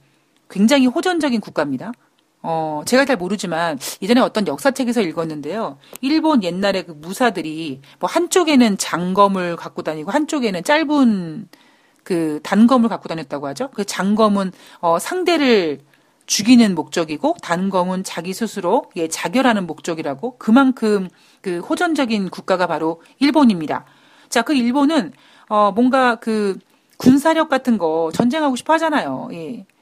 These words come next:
그랬을 때, "오, 기회가 생겼어. 어, 호르무즈 해역에 파병해야지." 이거 생각하고 있다고 합니다. 트럼프 대통령이요. 음, 지금 일본에 가서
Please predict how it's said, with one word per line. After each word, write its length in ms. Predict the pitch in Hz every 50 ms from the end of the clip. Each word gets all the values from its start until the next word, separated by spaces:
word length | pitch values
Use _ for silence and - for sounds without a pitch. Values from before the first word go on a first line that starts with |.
| _ _ _ _ _ _
그랬을 320 | - 269 294 269 - 285 240
때, 220 | - 277 269 - - -
"오, 420 | 185 202 233 247 254 240 190 - - - - - -
기회가 400 | - - 247 254 269 254 254 247
생겼어. 760 | - 294 311 311 285 277 226 - - - - 143 135 131 139 _ _ _ _ _ _ _ -
어, 580 | - 220 247 247 240 233 208 185 151 139 123 - -
호르무즈 400 | 311 330 349 330 320 294 233 269
해역에 440 | 254 269 262 247 233 196 214 190 190
파병해야지." 720 | - - 320 320 320 294 262 277 294 302 262 240 - -
이거 220 | 202 196 - 269
생각하고 440 | 262 269 320 320 330 302 302 294 240
있다고 320 | 220 - - 170 156 143 147
합니다. 340 | 139 147 147 - - - _ _ _ _ _ _ _ _ _ _ _ _ _ _ _ _ _ _ _ _ _ _ _ _ _ _ -
트럼프 280 | - 294 302 294 -
대통령이요. 720 | - 269 269 - 247 220 196 165 156 190 220 196 143 - - _ _ _ _ _ _ _ _ _ - -
음, 360 | 185 180 175 170 170 165 - - - _ _ _ _ _ _ _ _ _ _ _ _ -
지금 320 | - 247 233 262 247 -
일본에 460 | 208 214 220 233 240 277 269 262 240
가서 480 | 240 190 151 143 - 240 233 175 151